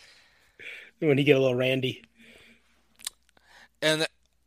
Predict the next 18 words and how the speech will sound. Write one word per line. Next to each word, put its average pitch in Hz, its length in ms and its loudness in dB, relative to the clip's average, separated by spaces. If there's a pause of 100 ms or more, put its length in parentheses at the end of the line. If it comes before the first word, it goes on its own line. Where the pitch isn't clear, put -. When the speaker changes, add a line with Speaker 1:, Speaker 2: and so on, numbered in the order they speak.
(240)
Speaker 2:
I 135 200 2
never 147 320 0
thought, 120 380 -6 (340)
as 131 200 -6
a 117 60 -14
kid 190 300 0
growing 123 200 -8
up, 117 100 -8
I 110 60 -10
hated 151 300 -4
Keith 123 200 -12
Hernandez. 90 520 -18 (280)
I - 40 -20
hated - 320 -2
him. - 180 0
Speaker 1:
<laughs> - 40 -8
Speaker 2:
I 294 40 0
mean, 233 140 -2